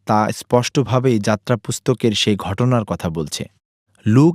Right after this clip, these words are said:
এখানে যিশুকে একজন নতুন মসি হিসেবে উপস্থাপন করছেন, যিনি তার তৈরি নতুন ইসরায়েলকে ব্যক্তিগত,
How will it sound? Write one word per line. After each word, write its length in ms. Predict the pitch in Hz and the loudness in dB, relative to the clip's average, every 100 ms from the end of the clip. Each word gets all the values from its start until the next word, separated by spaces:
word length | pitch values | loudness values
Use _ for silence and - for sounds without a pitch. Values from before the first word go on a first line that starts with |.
| 160 | 0
এখানে 300 | 139 151 139 | 0 2 2
যিশুকে 380 | 113 120 170 160 | 2 2 2 2
একজন 300 | 123 120 127 120 | 2 0 0 0
নতুন 300 | 120 - 127 | 0 0 0
মসি 360 | 110 113 - | 0 0 2
হিসেবে 400 | 147 127 135 104 | 2 2 0 0
উপস্থাপন 540 | 107 101 110 - 98 90 | -2 -2 -4 -4 -4 -4
করছেন, 400 | 85 82 - - - _ _ _ _ _ _ 110 | -4 -8 -8 -10 -10 _ _ _ _ _ _ -2
যিনি 300 | 107 143 165 | 4 4 4
তার 260 | 131 139 | 4 4
তৈরি 340 | 156 151 147 147 | 2 2 2 4
নতুন 400 | 127 127 151 139 | 2 2 2 2
ইসরায়েলকে 680 | 120 - 135 131 123 101 92 | 2 0 2 2 0 -2 0
ব্যক্তিগত, 760 | 104 107 - 120 127 110 104 | 0 -2 0 2 2 2 -2